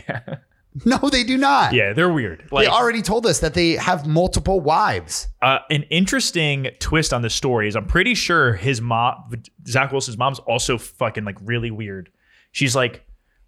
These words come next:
Speaker 1: well, we're saying they're Mormons, so they're obviously weird, but I think she's kind of like an influencer sort of in a way.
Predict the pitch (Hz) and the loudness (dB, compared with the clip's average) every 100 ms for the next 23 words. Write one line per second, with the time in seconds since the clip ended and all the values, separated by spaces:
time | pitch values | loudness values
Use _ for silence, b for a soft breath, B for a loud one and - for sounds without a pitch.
0 | _ 151 147 113 98 - - 135 120 131 | _ 0 2 2 -2 -10 -10 -6 -2 -2
1 | 107 110 107 - - 107 107 120 120 135 | -2 -4 -4 -4 -4 -2 0 0 -2 -2
2 | 147 131 117 208 196 175 165 175 151 135 | 0 0 0 0 0 -2 -2 -2 -2 -2
3 | 143 160 135 131 120 120 - 113 104 101 | -2 -2 -4 -4 -4 -4 -4 -4 -4 -6
4 | 98 92 82 | -4 -6 -6